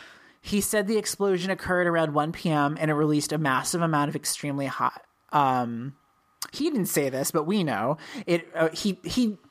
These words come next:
he said it occurred around one P M. We know that the explosion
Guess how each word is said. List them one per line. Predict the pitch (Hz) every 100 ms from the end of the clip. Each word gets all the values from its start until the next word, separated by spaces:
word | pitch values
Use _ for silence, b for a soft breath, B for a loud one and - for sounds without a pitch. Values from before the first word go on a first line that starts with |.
| -
he | - - 320
said | - 311 247
it | 220
occurred | 208 214 190
around | 185 175
one | 165
P | 160 175
M. | 156 143 147 147 B -
We | 165 196 180
know | 185 185 165 151 160 B
that | 170
the | 175
explosion | 165 - 175 175 147 165 156